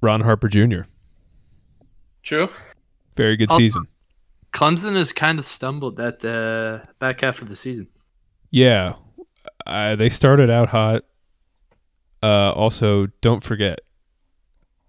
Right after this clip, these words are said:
Speaker 1: uh, Virginia beat 'em by thirty-five, and then Duke beat 'em by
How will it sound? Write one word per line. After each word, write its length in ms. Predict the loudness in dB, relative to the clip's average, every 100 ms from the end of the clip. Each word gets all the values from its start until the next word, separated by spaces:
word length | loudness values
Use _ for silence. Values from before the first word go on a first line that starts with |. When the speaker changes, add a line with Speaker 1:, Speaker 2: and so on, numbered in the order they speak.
| -2
Speaker 1:
uh, 220 | 0 0
Virginia 440 | 0 0 0 2
beat 160 | 2 0
'em 100 | 0
by 120 | -4
thirty-five, 880 | -2 -2 -2 -2 0 0 -2 -6 -12 -16 -8
and 180 | -6
then 160 | -4 -6 0
Duke 260 | 2 2 0
beat 200 | 0 0
'em 140 | -2
by 480 | -4 -4 -4 -6